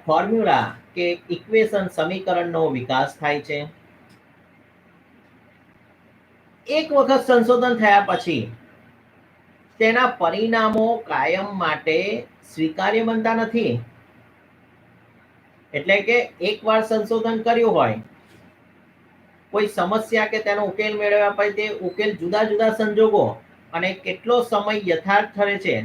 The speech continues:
તેની પણ ખાતરી માટે સંશોધન ફરીથી કરવામાં આવે છે. એક વિષય પર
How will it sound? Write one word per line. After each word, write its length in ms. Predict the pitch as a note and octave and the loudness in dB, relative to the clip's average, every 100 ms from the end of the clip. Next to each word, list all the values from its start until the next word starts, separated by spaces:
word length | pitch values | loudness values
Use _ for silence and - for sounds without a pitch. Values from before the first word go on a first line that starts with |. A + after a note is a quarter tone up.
| A#2 - - - - _ _ _ - _ _ _ - | -8 -18 -20 -20 -20 _ _ _ -20 _ _ _ 0
તેની 300 | D3+ E3+ G3+ G3 | 0 0 -2 -2
પણ 180 | G3 - | -4 -4
ખાતરી 420 | E3 D#3 E3 F3 | -4 -4 -4 -6
માટે 360 | E3+ D#3+ D#3+ E3 G3+ - | -4 -4 -2 -2 -2 -6
સંશોધન 720 | D#3 C#3+ - E3 D#3+ E3+ F#3 - | -6 -8 -4 0 0 0 -4 -6
ફરીથી 520 | - E3+ F3+ A3+ A3 | -4 -2 -4 -4 -4
કરવામાં 500 | G3+ D#3+ C#3+ A#2+ G#2+ | -2 0 0 -2 -4
આવે 160 | F#2+ F#2 | -6 -10
છે. 140 | - - - _ _ _ _ _ _ _ _ _ _ _ _ _ _ _ _ _ _ _ - _ _ - | -14 -20 -20 _ _ _ _ _ _ _ _ _ _ _ _ _ _ _ _ _ _ _ -20 _ _ 0
એક 260 | C#4+ D4 C4 | 0 2 0
વિષય 320 | A3 A#3 A3 G#3+ | 2 6 4 4
પર 220 | E3+ E3 | 2 2